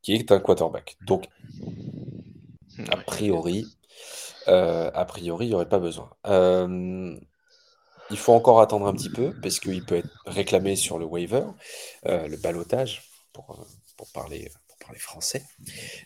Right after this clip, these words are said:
Speaker 1: Euh, s'il est réclamé sur le ballottage, euh, la franchise qui le choisit devra lui verser les un million, euh, un million trois de, de salaire qu'il, qu'il doit toucher.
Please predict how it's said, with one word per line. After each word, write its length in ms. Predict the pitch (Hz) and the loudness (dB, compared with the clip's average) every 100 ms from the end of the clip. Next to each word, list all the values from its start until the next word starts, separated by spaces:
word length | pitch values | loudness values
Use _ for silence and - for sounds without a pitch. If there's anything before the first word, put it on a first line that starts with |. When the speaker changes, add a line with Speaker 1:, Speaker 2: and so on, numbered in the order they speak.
| - | -2
Speaker 1:
Euh, 720 | 87 87 87 85 82 82 80 - - - | 2 4 2 2 -4 -8 -10 -14 -20 -6
s'il 240 | - 127 | -2 4
est 40 | 113 | 4
réclamé 280 | 107 113 107 | 4 2 2
sur 140 | 113 | 2
le 80 | 98 | 2
ballottage, 580 | 104 101 110 107 98 - | 2 4 4 2 0 -4
euh, 400 | 92 92 85 85 | -2 0 0 -2
la 560 | 82 87 87 87 87 87 | -4 -4 -4 -2 -2 -4
franchise 380 | - 104 113 - | -6 -8 -8 -8
qui 140 | - | -12
le 920 | 87 82 80 80 78 78 85 - 69 - | -12 -12 -12 -12 -14 -16 -18 -20 -20 -16
choisit 540 | - 104 95 95 98 _ - - - - | -6 -2 -2 -6 -16 _ -20 -20 -20 -6
devra 480 | 98 98 92 92 95 | -2 0 0 0 -2
lui 160 | 82 | -4
verser 460 | 80 78 - 90 90 | -8 -6 -6 -6 -6
les 160 | 85 82 | -8 -10
un 140 | 85 | -10
million, 600 | 85 82 85 87 85 80 | -12 -14 -12 -10 -10 -12
euh, 120 | 76 73 71 _ _ | -16 -20 -20 _ _
un 80 | 87 | -12
million 260 | 87 85 85 | -8 -6 -6
trois 300 | 117 - 92 | -6 -4 -4
de, 200 | 82 - _ - | -8 -18 _ -6
de 80 | |
salaire 520 | - - - - 90 - | -2 -2 -2 -2 -4 -10
qu'il, 440 | - - _ - | -20 -20 _ -20
qu'il 180 | - 80 | -20 -16
doit 160 | 82 76 | -12 -12
toucher. 360 | - - - | -10 -10 -10